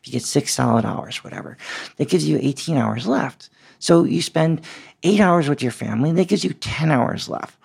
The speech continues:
Well, ten times seven, that's seventy hours that you can spend on your business. Whether you spend it all on writing or researching or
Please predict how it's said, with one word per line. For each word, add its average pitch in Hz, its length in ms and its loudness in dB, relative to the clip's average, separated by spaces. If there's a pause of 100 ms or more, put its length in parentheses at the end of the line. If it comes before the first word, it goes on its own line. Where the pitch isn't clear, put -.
Well, 139 120 -2
ten 185 260 2
times 143 320 0
seven, 135 340 4
that's 139 160 0
seventy 180 400 0
hours 117 540 0 (300)
that 131 180 -2
you 165 80 0
can 151 140 0
spend 123 340 0
on 113 120 0
your 101 100 -2
business. - 600 -12 (280)
Whether 135 220 4
you 120 120 2
spend 135 320 0
it 143 80 0
all 120 200 2
on 110 240 2
writing 131 440 0
or 98 80 0
researching 131 560 -2
or 87 80 -4